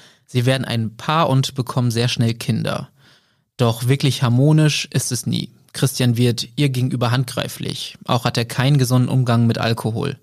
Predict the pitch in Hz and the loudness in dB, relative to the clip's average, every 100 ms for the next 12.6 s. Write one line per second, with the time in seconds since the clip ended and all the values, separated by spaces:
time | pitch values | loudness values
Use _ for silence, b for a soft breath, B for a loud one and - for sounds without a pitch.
0 | b b b b - 113 110 107 - 139 | b b b b -4 -2 0 -2 0 0
1 | - 123 - 117 - 123 113 - 120 110 | 0 -2 -2 -2 0 0 0 0 0 2
2 | 107 107 - 95 101 98 - 87 - - | 2 0 -2 -6 -4 -6 -6 -8 -8 -8
3 | - - b b b b _ 110 110 120 | -10 -14 b b b b _ -2 2 2
4 | 135 135 127 113 120 123 117 117 - 117 | 4 2 0 -2 -2 -2 0 -2 -2 -4
5 | - 117 120 131 - 113 107 110 107 - | -4 -2 -2 -2 -4 -4 -2 0 -2 -2
6 | 117 107 107 - - - _ _ _ _ | -2 0 -2 -2 -6 -6 _ _ _ _
7 | _ _ _ 156 185 180 165 - 160 - | _ _ _ 2 4 4 2 2 0 2
8 | 131 127 - 135 147 - 131 - 120 - | 2 2 2 2 0 0 -4 0 -2 0
9 | 135 - 120 113 117 113 - 98 - - | -2 0 -2 -2 -4 -6 -4 -4 -6 -6
10 | 113 120 - 123 117 107 - 127 120 143 | -2 -2 -2 -2 0 -2 -4 -6 -2 -2
11 | 135 127 - 123 107 - - - - 120 | -2 -4 0 0 0 -2 -8 -10 -2 0
12 | 117 135 147 165 185 | 4 4 6 4 0